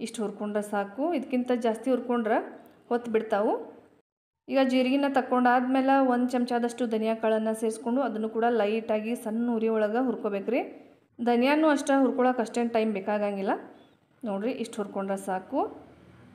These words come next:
ಅದಾದ್ಮೇಲೆ ಎರಡು ಲವಂಗ, ಒಂದು ಇಂಚಷ್ಟು ಚಕ್ಕೆ ಸೇರಿಸ್ಕೊಳತೈತಿ.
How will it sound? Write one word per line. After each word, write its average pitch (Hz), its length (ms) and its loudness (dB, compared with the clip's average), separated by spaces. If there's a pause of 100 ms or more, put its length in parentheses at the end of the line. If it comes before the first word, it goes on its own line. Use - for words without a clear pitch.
(120)
ಅದಾದ್ಮೇಲೆ 226 1040 0 (120)
ಎರಡು 233 280 2
ಲವಂಗ, 214 440 2 (1160)
ಒಂದು 262 240 4
ಇಂಚಷ್ಟು 254 540 0
ಚಕ್ಕೆ 220 300 -4
ಸೇರಿಸ್ಕೊಳತೈತಿ. 208 1040 -4